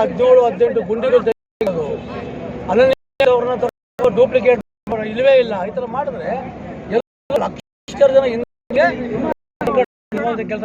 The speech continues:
ಮಾಡಿ ಇದನ್ನ ನಾವೆಲ್ಲ ಗುರುತಿಸ್ಬೇಕು. ಅದಕ್ಕೋಸ್ಕರ ನಾವು ಒಂದು ನಾನೂರು ಕಾರ್, ಕಾರುಗಳಲ್ಲಿ ಇವತ್ತು ನಮ್ಮ ಬಸವರಾಜ ರವಿ ಸುಬ್ರಹ್ಮಣ್ಯ ಬಂದಿದ್ದಾರೆ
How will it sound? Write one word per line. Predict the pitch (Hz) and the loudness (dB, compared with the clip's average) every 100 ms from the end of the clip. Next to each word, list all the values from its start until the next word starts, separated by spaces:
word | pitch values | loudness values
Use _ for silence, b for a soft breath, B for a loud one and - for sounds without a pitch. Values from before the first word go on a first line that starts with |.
| 226 | -4
ಮಾಡಿ | 226 254 | -4 -4
ಇದನ್ನ | 233 220 | -4 -2
ನಾವೆಲ್ಲ | 202 247 277 | -2 0 -2
ಗುರುತಿಸ್ಬೇಕು. | - _ - 254 202 202 196 - - 208 - - - | -4 _ -2 -2 0 -2 0 -2 -2 -6 -8 -8 -2
ಅದಕ್ಕೋಸ್ಕರ | 214 285 269 269 262 247 240 _ _ 240 | 0 2 2 2 2 0 -2 _ _ -4
ನಾವು | 240 | -4
ಒಂದು | 226 | -4
ನಾನೂರು | 190 233 262 262 247 233 | -2 -2 -2 -4 -4 0
ಕಾರ್, | 214 247 233 _ - 226 | 0 0 -4 _ -8 0
ಕಾರುಗಳಲ್ಲಿ | 226 233 226 208 | 0 0 -2 -4
ಇವತ್ತು | 208 - _ _ 240 233 - _ - | -6 -8 _ _ -12 -10 -12 _ -4
ನಮ್ಮ | 226 233 - _ - 220 240 - _ - 226 233 202 - _ - 202 190 180 175 | 2 2 2 _ -4 -4 -4 -14 _ 0 4 4 2 -6 _ -6 0 2 2 0
ಬಸವರಾಜ | 180 233 - _ 226 208 | 0 -2 -6 _ -6 -4
ರವಿ | - 220 | -4 -4
ಸುಬ್ರಹ್ಮಣ್ಯ | 185 208 208 202 | -4 -4 -2 0
ಬಂದಿದ್ದಾರೆ | 180 180 175 | 0 2 2